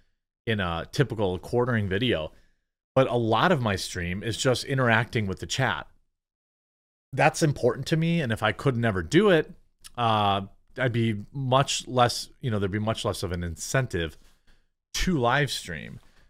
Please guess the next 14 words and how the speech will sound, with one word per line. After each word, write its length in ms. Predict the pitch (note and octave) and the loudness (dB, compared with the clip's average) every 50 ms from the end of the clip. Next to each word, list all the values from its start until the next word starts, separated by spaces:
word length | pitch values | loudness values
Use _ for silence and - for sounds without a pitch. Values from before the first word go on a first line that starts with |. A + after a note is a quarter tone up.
| _ - | _ -6
Um, 240 | G2+ G2+ G#2 G#2 G2 | -2 0 0 0 2
but 140 | F2+ B2+ A#2+ | 4 4 4
a 80 | F2 A#2 | 4 2
lot 240 | B2 C3 C3+ E3+ | 2 4 4 4
of 80 | F#3+ F3+ | 4 2
people 260 | - F#3+ D#3+ D#3 C3 | 0 0 -2 0 2
were 120 | A2+ G#2+ G2+ | 2 2 2
really 420 | F#2+ G2+ C#3 F3+ G3+ F#3 D#3+ D3 | 2 2 2 2 2 2 2 2
angry 460 | C#3+ D#3 E3 D3+ G2+ F#2 D#2 D#2 - | 0 0 0 -2 -2 -4 -6 -6 -8
about 300 | - G2+ F2+ G2 G#2 G2+ | -8 -4 -2 0 0 0
not 220 | G#2 G#2 A2 A2 - | 2 2 0 2 2
being 160 | A#2 A2 A2 | 2 2 2
able 200 | G#2 G2+ G#2 G2 | 2 2 2 0
to, 360 | - - G2+ F#2 F2+ F#2 F2+ | 0 0 0 0 0 -2 -4